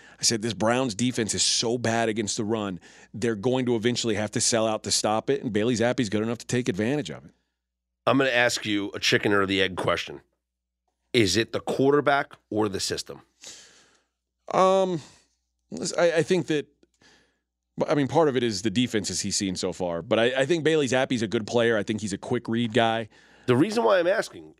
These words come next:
Speaker 2: is because
Speaker 1: If you're
Speaker 2: is
Speaker 1: asking me
Speaker 2: it
Speaker 1: if I think Bailey Zappi's like the next Tom Brady, I
Speaker 2: No, I'm not
Speaker 1: okay.
Speaker 2: asking you that. I'm asking if Bailey Zappi deserves to remain the starter over Mac Jones. <sighs> Is that crazy to have that conversation?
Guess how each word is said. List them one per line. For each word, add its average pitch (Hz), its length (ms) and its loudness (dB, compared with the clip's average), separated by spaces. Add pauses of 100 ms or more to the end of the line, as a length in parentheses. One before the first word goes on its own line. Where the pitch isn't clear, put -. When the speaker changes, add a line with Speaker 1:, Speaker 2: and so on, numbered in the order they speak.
(120)
Speaker 2:
is 123 420 0
because - 880 -2 (1000)
Speaker 1:
If 127 100 4
you're 165 120 4
Speaker 2:
is 202 80 4
Speaker 1:
asking 151 120 2
me 175 40 6
Speaker 2:
it - 20 0
Speaker 1:
if 156 60 2
I 147 60 4
think 147 160 0
Bailey 139 200 4
Zappi's 127 340 0
like 110 100 0
the 113 80 0
next 113 220 -2
Tom 117 200 -2
Brady, 98 300 0
I 90 60 -2
Speaker 2:
No, 175 280 4
I'm 107 80 -6
not 185 180 2
Speaker 1:
okay. 254 60 0
Speaker 2:
asking 120 240 -2
you 95 100 0
that. 208 280 2
I'm 117 140 0
asking 156 400 0
if 113 100 -2
Bailey 135 260 4
Zappi 131 380 2
deserves 113 440 0
to 120 200 -2 (160)
remain 113 360 4
the 143 60 4
starter 147 400 2
over 131 180 4
Mac 165 180 0
Jones. 185 420 0 (1120)
<sighs> - 40 -14 (880)
Is 131 120 2
that 180 200 4
crazy 170 500 2
to 208 80 4
have 180 180 4
that 202 140 4
conversation? 220 720 0